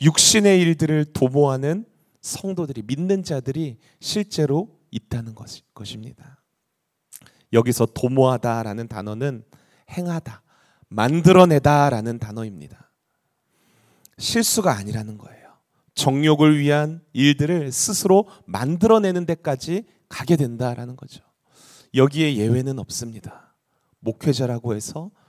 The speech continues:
중직자라고 해서 다르지 않습니다. 누구라도 그럴 수 있다는 것을 우리는 인정해야 돼요. 왜냐하면 우리 모두는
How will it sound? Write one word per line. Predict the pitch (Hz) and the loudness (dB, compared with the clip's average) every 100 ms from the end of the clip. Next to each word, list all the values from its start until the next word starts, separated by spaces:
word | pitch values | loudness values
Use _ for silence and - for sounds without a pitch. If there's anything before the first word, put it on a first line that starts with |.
| _ | _
중직자라고 | - 127 127 139 - 123 120 117 107 | -8 -6 -4 -6 -8 -8 -8 -8 -10
해서 | 107 - 117 _ _ _ | -10 -14 -20 _ _ _
다르지 | - - 107 123 | -14 -12 -10 -10
않습니다. | 95 - 127 120 104 - 139 _ _ _ _ _ _ | -10 -10 -10 -12 -14 -18 -20 _ _ _ _ _ _
누구라도 | 131 151 202 185 190 | 2 4 4 2 0
그럴 | - 147 | 0 0
수 | 139 151 | 0 -4
있다는 | 120 143 139 | -2 -2 -2
것을 | 123 120 131 | -4 -2 -2
우리는 | 113 117 127 180 226 _ _ _ | 0 -2 -2 -4 -6 _ _ _
인정해야 | 110 123 131 147 139 117 110 | -8 -4 2 2 0 -6 -12
돼요. | - - _ _ _ _ _ _ - | -16 -20 _ _ _ _ _ _ 0
왜냐하면 | 131 156 180 160 139 170 151 127 | 2 4 2 0 -2 -2 -4 -4
우리 | 139 185 | 0 0
모두는 | 143 160 151 175 190 | 2 2 2 0 0